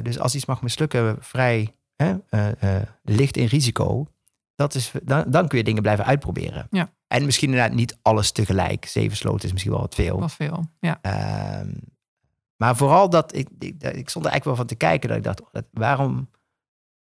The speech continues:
Speaker 1: durf ik bijvoorbeeld deze stap ook aan?" Ik denk, "Nou, dit mag, hè, Amsterdam Business Forum mag mislukken. Dat
Speaker 2: Mhm.
Speaker 1: kan. Weet
Speaker 2: Ja.
Speaker 1: je, dan ben ik niet, eh, hoef ik niet mijn huis te verkopen." Eh, en dat voelt gewoon heerlijk.
Speaker 2: Ja.
Speaker 1: Ja.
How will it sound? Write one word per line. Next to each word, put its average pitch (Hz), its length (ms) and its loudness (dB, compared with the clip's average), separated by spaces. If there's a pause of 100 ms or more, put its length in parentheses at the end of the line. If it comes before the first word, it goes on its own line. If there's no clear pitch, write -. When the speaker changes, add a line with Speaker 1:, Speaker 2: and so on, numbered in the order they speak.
(140)
Speaker 1:
durf - 160 -10
ik 110 80 -2 (240)
bijvoorbeeld 113 200 0
deze 127 240 2
stap 139 240 4
ook 135 120 2
aan?" 131 260 4
Ik 180 60 2
denk, 165 120 2
"Nou, 170 160 6
dit 123 140 2
mag, 113 160 0
hè, - 160 -2
Amsterdam 170 240 0
Business 117 300 0
Forum 107 160 -2
mag 135 160 2
mislukken. 107 560 -2
Dat 220 120 -2
Speaker 2:
Mhm. 180 120 4
Speaker 1:
kan. 170 100 4
Weet 117 120 -2 (160)
Speaker 2:
Ja. 208 160 -2
Speaker 1:
je, 165 60 4
dan 131 120 -2
ben 120 100 2
ik 113 80 -2
niet, 123 220 -4
eh, 104 240 0
hoef 110 140 -2
ik 123 60 -2
niet 123 120 2
mijn 107 120 2
huis 107 200 2
te 113 100 -4
verkopen." 113 540 -2 (1080)
Eh, 101 400 -2 (180)
en 120 140 -2
dat 123 200 -2
voelt - 300 -20
gewoon 110 580 -4 (840)
heerlijk. 127 500 -4 (140)
Speaker 2:
Ja. 185 320 0
Speaker 1:
Ja. 90 300 -2